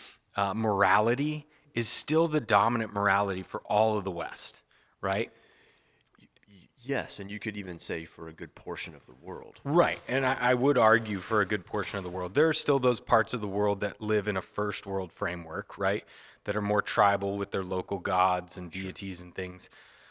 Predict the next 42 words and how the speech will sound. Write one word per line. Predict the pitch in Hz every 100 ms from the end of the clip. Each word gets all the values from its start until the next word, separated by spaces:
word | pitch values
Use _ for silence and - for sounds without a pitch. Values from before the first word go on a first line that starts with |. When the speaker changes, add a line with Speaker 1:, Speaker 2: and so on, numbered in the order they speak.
| _ _
Speaker 1:
But | - 123 - - 113
we | 120 143
actually | 117 120 - 127 120
believe | 107 95 104 98 92 95
as | 95
Christians | - 175 180 - 90 87 113 - - _
that | 104 101 95 95 - _ _ 110
Jesus, | 92 110 135 143 90 87 117 - - -
in | 107 104
his | 113 113 107
incarnation, | 110 104 107 98 101 104 107 90
death, | 101 98 -
and | 95 92
resurrection, | 95 85 92 127 - - 90 87
was | 98 98
showing | - - - 127 127 110
us | 95 -
the | 101
way | 95 92
that | 92
we | 98 98 -
ought | 98 113 -
to | 98
live | 98 107 90
now | 90 85
for | - 90
the | 87
rest | 85 -
of | 85
our | 95
life. | 143 - -
And | 95
as | 104 101
a |
result, | 95 95 165 175 - - - _ -
Christianity, | 131 - - 107 127 135 107 101
as | 95
it | 95
moved | 113 120 123 - -
throughout | 104 98 90
the | -
world, | 90 151 160 117